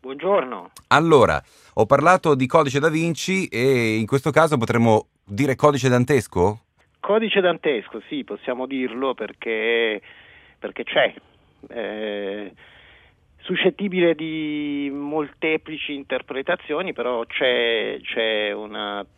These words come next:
Speaker 1: piccola scoperta che dà il via, però diventa uno spunto narrativo per, eh, rivedere, rivedere la storia di quel periodo alla luce di, del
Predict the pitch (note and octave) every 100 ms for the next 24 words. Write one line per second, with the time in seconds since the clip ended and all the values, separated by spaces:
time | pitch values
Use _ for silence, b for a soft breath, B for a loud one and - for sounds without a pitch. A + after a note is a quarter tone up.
0 | _ C#3+ - B2+ G#2+ - A2+ G2+ G#2+ A2
1 | - G2+ G2+ G2 F#2+ G2 G2 G2 G2 A2
2 | C3 C3 A2 G#2 A2 G#2 G2 G2 G2 F#2
3 | G2+ G#2+ - D3 D#3 C3 A#2+ A2+ C#3 -
4 | A#2+ A#2+ - E2+ D#2+ - - F2+ F2+ F2+
5 | _ _ _ - _ - - - _ A2+
6 | A#2+ D3+ D3 D3 D3 D3 C3+ B2 C3+ C3+
7 | C#3 C#3 C3 B2 D3 C#3+ C3+ C3 C3 -
8 | C#3+ C#3 C#3 C3+ B2 B2 A#2 A2+ A2 G#2+
9 | G#2 G#2+ G#2+ A2 A2 A#2+ A#2+ A#2+ A#2+ -
10 | A2+ G#2+ G#2+ G#2 G#2 G#2 G#2 G#2 G#2 G2+
11 | G2 G#2+